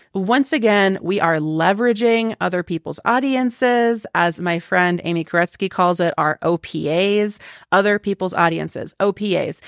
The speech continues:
So if you have a friend who's got a mailing list of a hundred people or a hundred thousand people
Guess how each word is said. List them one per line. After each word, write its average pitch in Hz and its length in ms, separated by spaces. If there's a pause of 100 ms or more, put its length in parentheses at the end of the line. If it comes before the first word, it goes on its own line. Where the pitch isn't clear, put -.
(220)
So 226 200
if 196 160
you 240 160
have 285 180
a 277 60
friend 202 340
who's 185 140
got 165 160
a 165 40
mailing 247 320
list 254 360
of 190 220
a 196 40
hundred 294 260
people 254 340
or 202 180
a - 40
hundred 208 300
thousand 214 300
people 165 420